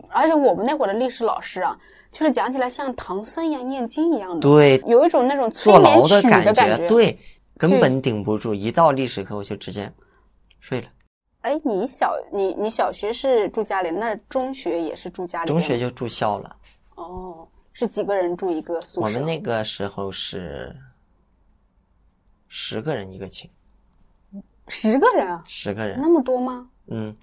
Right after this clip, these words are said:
Speaker 2: 五个床位嘛。
Speaker 1: 哦，上下铺。
Speaker 2: 对，嗯。
Speaker 1: 你们怎么打扫卫生？
Speaker 2: 今天这铺床，明天那铺床。
Speaker 1: 轮流。
Speaker 2: 对。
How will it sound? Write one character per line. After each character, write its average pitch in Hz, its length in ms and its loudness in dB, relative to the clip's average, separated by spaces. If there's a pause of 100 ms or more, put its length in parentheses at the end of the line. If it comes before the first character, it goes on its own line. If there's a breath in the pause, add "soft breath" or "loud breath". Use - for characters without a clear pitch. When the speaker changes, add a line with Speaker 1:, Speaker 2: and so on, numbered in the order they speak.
Speaker 2:
五 120 160 -2
个 151 120 2
床 117 280 -4
位 143 160 -6
嘛。 101 180 -12 (560)
Speaker 1:
哦， 208 180 -4
上 285 220 -6
下 262 160 -4
铺。 254 420 -4
Speaker 2:
对， 107 400 -4 (440 soft breath)
嗯。 175 260 -6 (100)
Speaker 1:
你 247 120 0
们 302 120 8
怎 277 80 6
么 220 120 0
打 196 160 0
扫 214 100 2
卫 208 220 2
生？ - 340 -10 (400 soft breath)
Speaker 2:
今 139 160 -2
天 139 160 -4
这 143 100 -2
铺 131 160 -4
床， 98 400 -8 (300)
明 98 160 -8
天 113 160 -12
那 110 100 -10
铺 104 160 -16
床。 107 380 -18
Speaker 1:
轮 185 380 -2
流。 165 300 -6
Speaker 2:
对。 104 460 -8